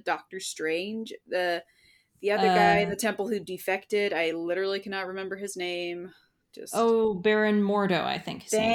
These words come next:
Speaker 2: is.
Speaker 1: Thank you. And I remember thinking, "Oh, that's such a funny name." And of course I don't remember the funny name.
Speaker 2: Well, that's the problem. There are too many funny names, you know? You
Speaker 1: <laughs>
Speaker 2: can't keep 'em all straight. Um,
Speaker 1: <laughs>
Speaker 2: but, okay, yeah, I double-checked. He's Baron Mordo, Mordo. He's played by, uh, Chiwetel Ejiofor.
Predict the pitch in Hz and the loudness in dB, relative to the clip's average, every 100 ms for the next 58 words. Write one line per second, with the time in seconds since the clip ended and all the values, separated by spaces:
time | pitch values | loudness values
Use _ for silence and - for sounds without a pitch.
0 | 233 233 226 202 - 190 185 175 165 151 | 2 0 -2 -4 -12 -6 -2 0 0 -2
1 | 135 131 92 - _ _ _ _ _ _ | -2 -6 -10 -12 _ _ _ _ _ _
2 | _ 208 208 220 226 262 262 254 254 247 | _ -2 0 2 2 2 2 2 0 -4
3 | 226 233 - 359 339 294 311 302 302 294 | -4 -8 -4 -2 -2 -2 -4 -6 -4 -2
4 | 294 285 294 302 269 202 220 - 320 294 | 0 2 2 2 0 -2 -6 -4 -2 0
5 | 233 180 185 180 180 - - 180 165 160 | -2 -2 -6 -8 -10 -10 -6 -4 -4 -6
6 | 156 147 143 156 _ _ _ _ _ _ | -6 -6 -10 -14 _ _ _ _ _ _
7 | _ _ 240 302 320 - 349 339 262 226 | _ _ -2 0 0 4 6 6 8 8
8 | 226 254 285 277 294 269 294 220 202 185 | 6 6 6 8 8 8 6 6 6 6
9 | 175 165 151 185 185 202 226 - 247 - | 4 2 0 2 6 8 6 6 4 2
10 | 247 240 240 233 - 294 277 180 220 - | -2 2 6 6 4 4 6 6 2 -4
11 | - - - - 254 202 202 196 190 185 | -8 -4 -4 0 6 8 8 8 6 2
12 | - - 202 196 196 220 226 180 196 165 | -2 4 6 6 4 4 4 6 6 6
13 | 180 226 277 - 254 233 226 - 202 196 | 6 4 4 4 4 4 4 -2 0 2
14 | 208 247 277 240 220 214 214 - - 214 | 2 4 6 6 6 4 2 0 0 4
15 | 214 208 208 208 208 202 196 196 190 180 | 6 6 4 2 0 0 0 2 6 6
16 | 175 170 175 175 - 214 208 220 214 180 | 6 4 4 4 2 0 2 2 4 2
17 | 170 170 175 160 170 | 2 0 0 0 0